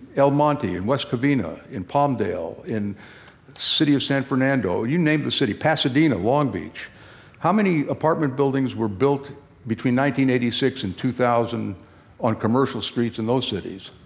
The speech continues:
Nada, or virtually nada. Because the, the reason it, it, it is that the vacancy rate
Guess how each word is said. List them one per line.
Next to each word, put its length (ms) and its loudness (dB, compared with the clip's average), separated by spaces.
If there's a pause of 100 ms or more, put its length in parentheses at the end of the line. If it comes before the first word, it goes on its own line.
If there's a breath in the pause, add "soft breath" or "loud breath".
(280)
Nada, 480 -2 (920 loud breath)
or 120 -4
virtually 540 -2
nada. 400 -4 (680 loud breath)
Because 840 2
the, 120 0
the 180 -6
reason 360 2
it, 200 -4
it, 200 -4
it 300 -6
is 280 -4
that 340 -4
the 60 -2
vacancy 520 0
rate 400 -4